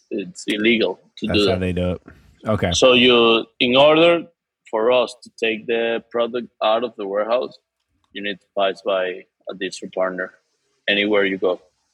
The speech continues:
Speaker 2: Hmm, that's trash. Okay.
Speaker 1: It's a
Speaker 2: Understood.
Speaker 1: tough one. Yeah, yeah,
Speaker 2: Yeah.
Speaker 1: yeah.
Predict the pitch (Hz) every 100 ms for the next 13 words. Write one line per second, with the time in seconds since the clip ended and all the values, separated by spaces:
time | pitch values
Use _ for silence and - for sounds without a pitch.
0 | _ 120 110 110 104 98 92 87 85 82
1 | 82 92 90 - 92 80 80 - - 110
2 | - 110 90 - - - - 127 127 104
3 | 104 90 - _ - 120 123 117 110 98